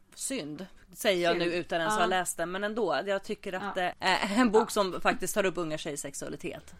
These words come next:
Speaker 1: Man kanske kunde lyfta
Speaker 2: Ja.
Speaker 1: det någon gång också.
Speaker 2: Faktiskt.
Speaker 1: Faktiskt.
Speaker 2: Ja.
Speaker 1: Mm.
Speaker 2: Över till dig.
Speaker 1: Över till mig. Jag har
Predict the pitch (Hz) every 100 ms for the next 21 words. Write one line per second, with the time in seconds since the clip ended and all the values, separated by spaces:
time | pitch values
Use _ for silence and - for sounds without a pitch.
0 | - - - - 175 175 170 165 139 170
1 | - 165 139 143 - - - - - 160
2 | 190 208 156 175 160 143 - 165 147 151
3 | 170 - - - 180 185 - - - -
4 | - 202 - - 202 - 208 - - 190
5 | - - - - 254 339 370 466 - -
6 | 196 247 392 - - - - 254 330 339
7 | 349 - 302 320 320 254 - - 202 262
8 | 311 - 302 294 311 165 - 185 196 330
9 | - 196 254 - 165